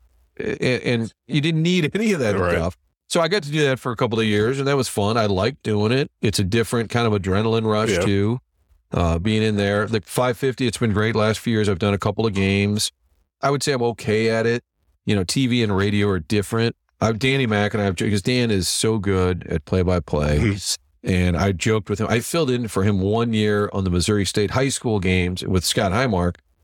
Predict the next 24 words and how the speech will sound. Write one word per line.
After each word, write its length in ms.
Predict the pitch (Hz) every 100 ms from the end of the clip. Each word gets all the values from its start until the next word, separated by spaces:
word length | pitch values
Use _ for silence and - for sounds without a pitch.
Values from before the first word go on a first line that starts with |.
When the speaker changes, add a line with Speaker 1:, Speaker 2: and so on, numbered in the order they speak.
| _ _ _ _ -
Speaker 1:
and, 580 | - 113 104 104 101 92 _ -
you 100 | -
know, 80 | 113
we're 80 | 107
on 100 | 110
the 80 | 92
headset, 640 | 143 151 - 117 110 110
and 260 | 98 87 85 _ -
I 100 | 110
think 140 | 208
it 40 |
was 200 | 170 95
even 420 | 113 104 92 92 82 -
Poplar 360 | 95 - 98
Bluff 420 | 87 95 120 87 78
and 260 | 76 78 - _ _ _ _ _ _ -
Tyler 280 | 117 110 101
Hansbrough. 460 | 104 117 104 95 92
It 20 |
was, 120 | 98
it 100 | 113
was 100 | 123
a 40 | 101
big-time 560 | 139 160 104 87 92